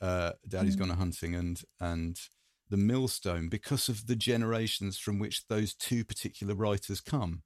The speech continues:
Speaker 1: They're born
Speaker 2: Yeah.
Speaker 1: not just twenty years apart, but they're born on either side of, I suppose you'd call it the revolution that comes in with, at one level, with birth control in the nineteen,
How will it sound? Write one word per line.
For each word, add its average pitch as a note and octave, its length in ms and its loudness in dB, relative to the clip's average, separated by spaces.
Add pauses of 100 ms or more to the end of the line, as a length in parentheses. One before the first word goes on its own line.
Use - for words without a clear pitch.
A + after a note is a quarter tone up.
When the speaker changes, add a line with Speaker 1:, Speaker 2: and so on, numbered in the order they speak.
(800)
Speaker 1:
They're B2+ 140 6
born D3+ 280 6
Speaker 2:
Yeah. C#3 60 6
Speaker 1:
not D3+ 160 6
just B2+ 260 2
twenty A#2+ 340 2
years A2 240 2
apart, A#2 500 0
but - 120 -6
they're A2 160 2
born A2+ 300 2
on A2+ 160 4
either G#2+ 320 2
side G2+ 400 2
of, G2+ 300 0 (640)
I F#2+ 80 0
suppose G2 480 0
you'd F#2 140 -2
call G#2 160 2
it E2+ 100 -4
the G2 60 0
revolution G2 500 2
that F2 100 -6
comes G2 280 2
in F#2+ 120 2
with, F#2 320 -2 (480)
at F2+ 140 -6
one G#2 360 4
level, E2+ 180 2
with F#2 180 0
birth G#2 240 0
control G2 340 -2
in F#2+ 140 -2
the F#2+ 60 -2
nineteen, G2 560 -2